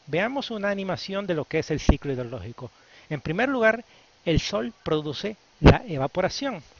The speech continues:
Este proceso consiste en la elevación de pequeñas partículas de aire hacia la atmósfera, desde los suelos, ríos, lagos, océanos, etcétera.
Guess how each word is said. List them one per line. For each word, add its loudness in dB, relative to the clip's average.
Este 4
proceso -6
consiste -4
en 0
la 0
elevación -2
de -2
pequeñas -6
partículas 0
de 0
aire 0
hacia -4
la 2
atmósfera, -10
desde -2
los -2
suelos, -6
ríos, -6
lagos, 0
océanos, -6
etcétera. -10